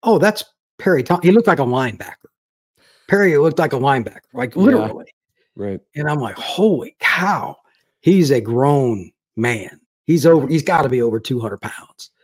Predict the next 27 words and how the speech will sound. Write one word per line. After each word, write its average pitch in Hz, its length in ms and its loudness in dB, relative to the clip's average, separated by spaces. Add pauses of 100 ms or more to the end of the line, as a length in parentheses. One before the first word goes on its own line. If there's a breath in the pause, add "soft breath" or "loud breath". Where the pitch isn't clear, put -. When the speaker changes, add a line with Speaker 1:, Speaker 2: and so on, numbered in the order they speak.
(420)
Speaker 1:
And 127 240 -4
there's 123 200 -2
no 151 160 4
bad 139 280 2
weight." 117 320 -4 (720)
And 131 100 0
then 139 120 2
I, 131 60 4 (200)
I 123 40 -4
mean, 113 280 -2
Cam 143 440 0
is, 101 240 -8 (180)
you 101 120 -8
know, 87 120 -14
that's - 480 -12 (180)
an 107 100 -4
N 110 120 -4
F 107 120 -6
L 107 120 -4
player 120 300 -2
in 110 100 -4
waiting. 123 420 2 (520)
He's 139 200 -2
just - 220 -2
long 131 340 2
and 120 140 0
lanky. 123 560 -2